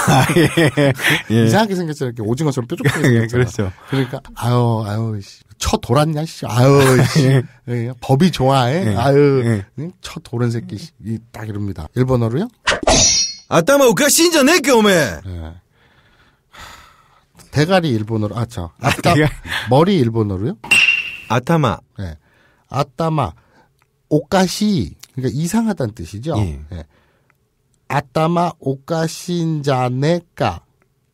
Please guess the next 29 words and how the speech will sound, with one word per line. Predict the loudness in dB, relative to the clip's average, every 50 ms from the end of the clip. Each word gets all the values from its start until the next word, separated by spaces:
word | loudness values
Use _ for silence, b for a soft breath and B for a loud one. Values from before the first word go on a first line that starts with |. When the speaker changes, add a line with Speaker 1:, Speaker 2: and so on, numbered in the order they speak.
| _ _
Speaker 2:
자, | _ -10 -8 -6
이걸 | -6 -6 -4
좀 | -6 -8 -10
풀어봅시다. | -8 -2 0 0 0 0 -2 -6 -8 -10 -10 -10 -8 -6
Speaker 1:
예. | -6 -6 -6 -8 -6 -2
Speaker 2:
너무 | 0 0 0 0 -2
축약했네. | -6 -8 -6 -6 -6 -6 -8 -8 -8 -6 -6 -8 -10 -12 -4 -2 0 0 2 0 -2 -2 -6 -10 -14 -16 -18 -20 -8 _
Speaker 1:
"아타마가 | -4 -4 -2 -2 0 0 0 2 2 0
오카시이자나이 | -2 0 0 -2 -2 -2 -4 -6 -6 -4 -4 -4 -2 -2 -4 -4
데스까?" | -6 -8 -10 -10 _ -10 -8 -8 -10 _ _ _ _ _ _
Speaker 2:
머리가 | 0 2 2 2 2 0 0 0 0 0 0 -2 b b b b _ _ _ _
이상한 | -8 -6 -4 -2 0 0 0 0 0 0 -2 0
거 | -2 -2
아냐? | -2 0 -2 -2 0 0 0 0 -2 -4 _ _ -6
Speaker 1:
예. | -4 -4 -4 -4 -8 -10 -10
Speaker 2:
아, | -12 -12 -12 -14 _ _ _
그러니까 | _ -6 -4 -4 -4 -6 -4 -6 -6 -6 b b b b b b b b
"머리가 | 0 2 2 4 2 2 2 0 0 -2 -4 -8
이상한 | -8 -4 -2 -2 0 0 0 0 -2 -2
거 | -4
아냐, | -4 -2 -2 -2 0 0 0 -2 -2
오마에?" | -4 -4 -2 0 0 0 0 -2
Speaker 1:
예. | -4 -4
Speaker 2:
그러니까 | -6 -6 -6 -6 -6 -4
"너, | 0 0 0 0 0 -4 -10
이 | -10
새끼, | -8 -8 -8 -8 -6 -6 -6 -6 -6 B B B B
Speaker 1:
음. | -14 -14 -14 B B B
Speaker 2:
이거를 | -12 -4 -2 -2 0 0 0 -2 -4